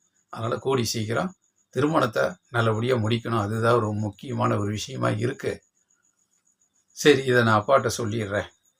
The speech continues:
அப்படின்னு சொல்ல, அவரும், "என்கிட்ட எல்லாம் சொல்ல வேண்டாம்,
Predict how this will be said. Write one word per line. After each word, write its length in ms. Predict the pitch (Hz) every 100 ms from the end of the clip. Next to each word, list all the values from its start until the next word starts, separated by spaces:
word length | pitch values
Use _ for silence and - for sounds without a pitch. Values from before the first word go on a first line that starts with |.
| _
அப்படின்னு 380 | 120 104 104 110
சொல்ல, 480 | 107 104 98 104 101 - _ _ _ _ _ _
அவரும், 640 | 110 113 131 120 95 - _
"என்கிட்ட 240 | 120 110
எல்லாம் 240 | 117 123 123
சொல்ல 260 | 139 131
வேண்டாம், 680 | 147 139 127 120 147 110 -